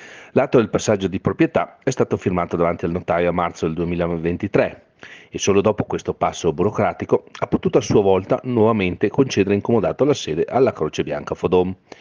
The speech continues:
con vincoli ben precisi. Il fabbricato potrà essere adibito solo ad attività di primo soccorso ed assistenza sanitaria. Inoltre il contratto decadrà autonomicamente nel caso l'associazione dovesse ces-, cessare l'attività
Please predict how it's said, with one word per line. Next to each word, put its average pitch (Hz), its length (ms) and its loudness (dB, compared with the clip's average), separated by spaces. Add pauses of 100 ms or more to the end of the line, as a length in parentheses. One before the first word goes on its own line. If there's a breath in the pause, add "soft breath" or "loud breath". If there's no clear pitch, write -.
(380 loud breath)
con 214 180 4
vincoli 135 360 2
ben 98 160 0
precisi. 76 580 -4 (120)
Il 73 120 -8
fabbricato 117 580 -2
potrà 92 200 -2
essere 90 180 0
adibito 87 360 -2
solo 139 420 2
ad 95 100 2
attività 90 420 -2
di 90 100 -6
primo 98 220 -4
soccorso 113 480 -2
ed 101 80 4
assistenza 92 480 -6
sanitaria. 80 680 -4 (760 loud breath)
Inoltre 139 420 4
il 110 80 -8
contratto 104 380 2
decadrà 95 340 2
autonomicamente 101 1040 0
nel 101 220 0
caso 78 420 -2 (100)
l'associazione 95 640 -2
dovesse 120 360 0
ces-, - 260 -8
cessare 76 460 -4
l'attività 92 520 -4